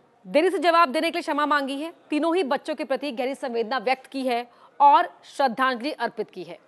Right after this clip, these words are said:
परिवार को आश्वासन भी दिया है। इसके बाद उन्होंने बिना किसी मगर के लिखा है कि जो विद्यार्थी प्रदर्शन कर रहे हैं, उनका वो प्रदर्शन पूरी तरह न्याय संगत है,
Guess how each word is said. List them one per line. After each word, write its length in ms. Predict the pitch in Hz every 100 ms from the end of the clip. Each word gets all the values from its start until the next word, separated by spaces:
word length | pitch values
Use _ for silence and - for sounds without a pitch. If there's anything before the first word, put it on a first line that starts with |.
| _ _ _
परिवार 400 | 285 277 277 294
को 180 | 302 330
आश्वासन 640 | - 247 247 - 226 - 214
भी 100 | 214
दिया 220 | 180 175
है। 140 | 170 - _ - - - -
इसके 260 | 320 392
बाद 280 | 285 240 165 - - _ -
उन्होंने 500 | 339 330 370 247 180 _ _ _ -
बिना 400 | 196 320 349 392
किसी 540 | 381 320 - 320 339 339 _
मगर 440 | 233 247 294 247 311
के 220 | - 175 - _ -
लिखा 240 | 247 349
है 160 | 320 311
कि 100 | 285
जो 100 | 269
विद्यार्थी 480 | 254 233 262 262 339
प्रदर्शन 460 | 285 269 262 294 311
कर 160 | 285
रहे 240 | 254 262 277
हैं, 200 | 320 -
उनका 320 | 302 285 339
वो 100 | 320
प्रदर्शन 480 | 320 254 254 247 311 285 -
पूरी 180 | 311 339
तरह 220 | 339 330
न्याय 240 | 285 262
संगत 420 | 247 254 226 185
है, 100 | -